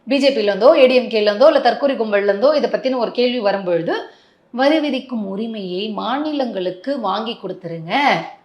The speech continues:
மக்களினுடைய தேவையை நிறைவு செய்து விடுகிறோம். நீ எல்லா வரியையும் வாங்கி அங்க வச்சுப்ப, அதை பிரிச்சு கொடுக்கும் போதும் ஓர வஞ்சனையோட கொடுப்ப,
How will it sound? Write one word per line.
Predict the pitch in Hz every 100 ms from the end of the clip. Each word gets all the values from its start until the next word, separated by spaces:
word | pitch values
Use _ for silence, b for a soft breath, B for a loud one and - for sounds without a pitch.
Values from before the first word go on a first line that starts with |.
| - 233
மக்களினுடைய | 254 311 285 220 190 185
தேவையை | 233 240 190 233 302
நிறைவு | 220 247 254
செய்து | 214 190
விடுகிறோம். | 175 170 165 175 220 180
நீ | 185 247
எல்லா | 233 226 294 302
வரியையும் | 277 294 320 311
வாங்கி | 254 277
அங்க | 262 214
வச்சுப்ப, | 202 202 185 160 185 214 - _ _ _ _ _ _ _ _
அதை | - 202
பிரிச்சு | 330 - 403
கொடுக்கும் | 330 311 302
போதும் | 294 349 277
ஓர | 311
வஞ்சனையோட | 294 240 226 226 220 226
கொடுப்ப, | 214 190